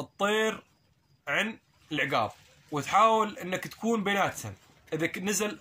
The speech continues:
العقاب على الأرض، وحاول إنك تعطي العقاب حمامة، قطاية، اللي هو المهم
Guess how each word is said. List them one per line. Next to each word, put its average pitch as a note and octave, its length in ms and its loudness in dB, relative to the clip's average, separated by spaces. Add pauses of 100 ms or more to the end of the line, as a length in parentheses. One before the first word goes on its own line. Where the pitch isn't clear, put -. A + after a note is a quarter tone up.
العقاب D#3+ 520 4 (240)
على C#3+ 120 2
الأرض، A#2+ 240 -2 (600)
وحاول F3+ 800 4
إنك G3 260 -4
تعطي F3 520 0
العقاب G3+ 500 2 (840)
حمامة، A3 640 2
قطاية، G#3+ 680 2 (240)
اللي G3+ 260 0
هو F3+ 380 2 (1040)
المهم F3+ 440 2